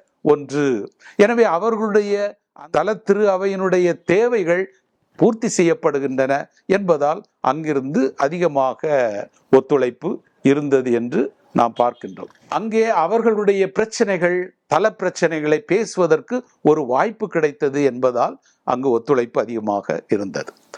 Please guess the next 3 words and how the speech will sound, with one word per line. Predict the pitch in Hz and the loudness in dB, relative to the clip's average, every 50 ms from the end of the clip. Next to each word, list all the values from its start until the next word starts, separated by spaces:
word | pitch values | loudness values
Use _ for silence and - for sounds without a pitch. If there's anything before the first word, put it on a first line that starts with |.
| - - - - - | -16 -14 -14 -6 0
மூன்றாவதாக, | - 175 269 320 294 240 190 165 147 139 135 123 120 - - 151 139 117 95 90 - _ _ _ _ _ _ _ _ _ _ _ _ _ _ _ _ _ - - - - - - - _ - 185 | 4 4 4 4 4 2 2 0 0 0 0 -2 -2 0 0 -2 -2 -2 -4 -8 -16 _ _ _ _ _ _ _ _ _ _ _ _ _ _ _ _ _ -20 -20 -20 -20 -20 -20 -20 _ 4 4
பொதுநிலையினருக்கும் | 202 247 247 311 302 302 294 262 269 262 254 254 254 254 247 247 208 208 _ - 262 254 269 269 | 4 4 4 0 0 2 2 4 4 2 2 2 0 0 0 -2 -4 -6 _ -2 0 0 0 -2
சமமான | 262 - - 190 160 165 202 240 247 233 247 226 220 220 208 208 208 208 208 226 247 254 233 - | -4 0 2 2 2 2 2 0 0 2 2 2 2 2 2 0 0 0 0 0 0 0 0 -4